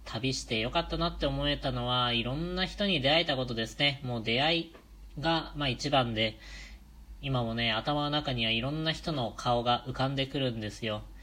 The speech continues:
最近ちょっと連絡が取れてなくて、えー、申し訳ないな、なんていうふうに勝手に思ってるんですけれども、すごくね、お世話になった人とか、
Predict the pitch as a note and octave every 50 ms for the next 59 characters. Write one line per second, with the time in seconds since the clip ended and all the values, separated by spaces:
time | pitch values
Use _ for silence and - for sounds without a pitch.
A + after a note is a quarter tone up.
0 | - - - - C3+ B2+ B2+ C3+ C3 B2 C#3 B2+ - A#2 A2+ A#2+ B2+ C3+ C3+ C3+
1 | C3 - - C#3 C#3 C3+ C3+ - C#3 B2+ A#2+ A#2+ A2 A#2+ B2+ - - B2+ A2+ G#2+
2 | - - - - - - A2 G#2 G#2 G#2+ G#2 G#2 G#2 G#2 G#2 G#2 - - - -
3 | A2+ A2+ A2+ - C3 B2+ - D3 D#3 D3+ C#3+ C#3 C#3 C#3 C3+ B2 A#2+ - B2 A#2
4 | A#2 A2+ A#2 A2+ A2 - A#2+ A#2 - B2 A#2+ B2 A#2+ B2 D3 D#3 - - C3+ B2+
5 | A#2 A2+ G#2+ G#2 - - A#2+ A2 G#2+ A2+ A#2 B2+ A#2+ A2 - - - - - -
6 | - - - B2 C#3+ D3 - D3 C#3 C3+ C3+ C3 B2+ B2 B2 - D3+ D3 C#3+ C3+
7 | B2+ B2+ B2+ - - A#2+ - - B2 - B2 A#2 - - - B2 B2 A#2+ A#2+ B2
8 | B2+ -